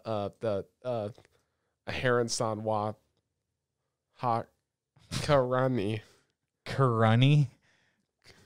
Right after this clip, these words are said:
Speaker 1: Karina. Kari-, Karini?
Speaker 2: No.
Speaker 1: I'm done.
Speaker 2: Hakaranai.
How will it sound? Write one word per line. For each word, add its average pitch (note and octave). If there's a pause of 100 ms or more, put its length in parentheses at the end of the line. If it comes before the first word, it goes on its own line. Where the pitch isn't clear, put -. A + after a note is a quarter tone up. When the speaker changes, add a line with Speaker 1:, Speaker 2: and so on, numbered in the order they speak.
(720)
Speaker 1:
Karina. B2+ (340)
Kari-, A#2+
Karini? D3 (260)
Speaker 2:
No. F#2+ (2000)
Speaker 1:
I'm A2+
done. F2
Speaker 2:
Hakaranai. G2